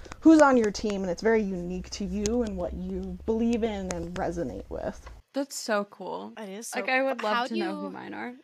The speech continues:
Speaker 2: <laughs>
Speaker 3: I know, same. And, like, how do you find them? Would you have to work with a psychic to be able to find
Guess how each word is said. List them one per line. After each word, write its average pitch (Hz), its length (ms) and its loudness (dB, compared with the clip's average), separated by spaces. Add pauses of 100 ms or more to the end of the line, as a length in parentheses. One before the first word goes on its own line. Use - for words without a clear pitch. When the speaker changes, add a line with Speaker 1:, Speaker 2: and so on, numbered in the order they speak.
Speaker 2:
<laughs> - 500 -6
Speaker 3:
I 254 100 -4
know, 339 200 -2
same. 320 360 -4
And, 254 80 -6
like, 214 80 -6
how 254 160 -2
do 269 60 -4
you 269 140 -8
find 247 480 -8
them? 202 260 -6
Would 202 160 -10
you 214 100 -10
have 208 220 -8
to 214 100 -10
work 180 340 -10 (300)
with 175 540 -12
a 202 80 -14
psychic 185 680 -14
to 208 160 -16
be 185 140 -12
able 175 160 -12
to 196 120 -16
find 175 560 -14